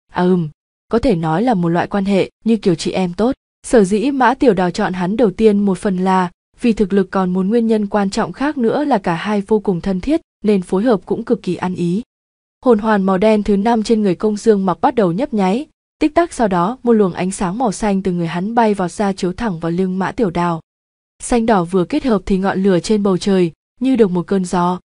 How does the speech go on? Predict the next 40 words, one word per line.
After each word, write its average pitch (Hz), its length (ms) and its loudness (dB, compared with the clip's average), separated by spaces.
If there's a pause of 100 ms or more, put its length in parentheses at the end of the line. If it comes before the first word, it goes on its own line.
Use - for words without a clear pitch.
mát 262 240 -2
tiếp 320 140 -2
sức 339 240 -2
bùng 175 180 0
cháy, 185 360 -2 (340)
nửa 214 140 6
bầu 180 220 0
trời 185 340 0 (240)
đã 190 160 2
nhuộm 247 280 0
một 175 140 -4
màu 175 140 -4
đỏ 170 200 -4
rực 175 200 -6
rỡ. 190 260 -4 (320)
Từ 214 120 4
trên 226 200 0
bầu 196 140 2
trời, 180 380 -2 (320)
từng 208 200 2
quả 202 160 0
cầu 185 180 -2
lửa 180 200 -2
đường 170 160 -4
kính 185 260 -2
trên 214 200 0
dưới 190 260 -2
một 240 200 -4
thước 311 200 -2
không 208 240 -2
ngừng 180 220 -2
bay 190 160 -2
xuống, 190 360 -4 (320)
bao 220 180 2
trùm 196 240 -2
lấy 165 140 0
toàn 196 240 -2
bộ 185 140 -2
đối 175 120 -2
thủ. 214 280 -2